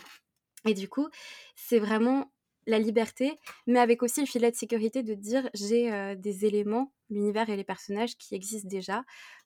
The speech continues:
Donc, heu, j'ai pas cette pression-là de me dire : « Il faut tout que je crée. » Et la création d'univers, je m'en rends compte là, heu, avec, heu, ce sur quoi je travaille, c'est pas évident. Et c'est vrai que si pour ton premier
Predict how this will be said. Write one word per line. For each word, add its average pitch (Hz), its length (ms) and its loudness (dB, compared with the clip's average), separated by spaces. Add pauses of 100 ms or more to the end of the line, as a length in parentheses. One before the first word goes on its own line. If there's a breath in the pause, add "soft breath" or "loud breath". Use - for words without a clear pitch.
(100)
Donc, 240 280 2
heu, 190 260 0
j'ai 190 140 -6
pas 233 140 2
cette 208 200 -6
pression-là 208 580 -4
de 202 120 -4
me 190 80 -4
dire : « 208 180 -4
Il 214 100 -4
faut 190 120 -16
tout 196 160 -16
que 196 80 -10
je 185 80 -6
crée. » 233 340 -6 (560 loud breath)
Et 226 100 6
la 208 120 2
création 214 380 -4
d'univers, 208 560 2
je - 140 -4
m'en 202 80 -2
rends 196 160 -4
compte 226 320 -6
là, 190 400 -4
heu, 190 100 -10
avec, 190 340 -10
heu, 185 320 -10
ce - 140 -12
sur - 220 -14
quoi 196 100 -8
je - 60 -14
travaille, 220 380 -2 (380 soft breath)
c'est - 200 -4
pas - 160 -2
évident. 233 600 0
Et 214 40 -12
c'est - 160 -8
vrai 214 160 -2
que - 60 -20
si 208 120 -14
pour - 220 -16
ton 202 160 -6
premier 220 680 0